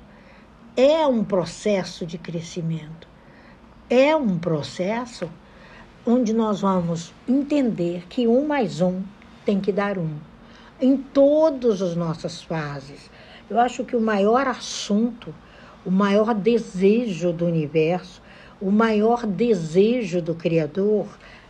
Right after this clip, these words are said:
é nesse casamento, né? Tudo foi criado em casamentos, né? Precisou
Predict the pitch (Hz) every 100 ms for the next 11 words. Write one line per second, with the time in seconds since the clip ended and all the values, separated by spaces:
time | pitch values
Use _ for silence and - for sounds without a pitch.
0 | - 226 196 170 175 - 185 190 180 170
1 | - 202 - - 170 165 - - - 151
2 | 147 185 165 143 135 123 - - - -
3 | - - 165 175 175 - - - - 320
4 | 330 233 226 208 - 170 160 180 208 170
5 | 147 - - - - - 220 226 - 180
6 | 165 - - 160 226 240 196 156 156 -
7 | - - - 208 254 - - - - -
8 | - - 233 254 - 220 175 202 240 285